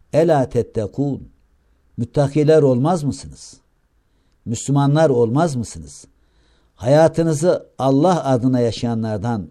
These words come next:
olmaz mısınız? İnni lekum rasulun emin. Ben size güvenilir bir elçiyim.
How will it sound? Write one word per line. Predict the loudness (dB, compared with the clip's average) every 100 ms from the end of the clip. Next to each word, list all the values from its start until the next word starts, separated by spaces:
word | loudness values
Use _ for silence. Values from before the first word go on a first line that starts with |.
| -10
olmaz | -10 -8 -6 -6 -6
mısınız? | -12 -14 -20 -20 -20 _ _ _ _ _ _ _ _ _ _ _
İnni | -2 0 2 4
lekum | 4 4 0 2
rasulun | 2 2 2 2 2
emin. | -2 -2 0 -2 -6 _ _ _ _ _ -14
Ben | -2 2 2 0
size | -4 0 2
güvenilir | 2 2 2 2 2 0 0
bir | -4 -4
elçiyim. | -6 -8 -12 -14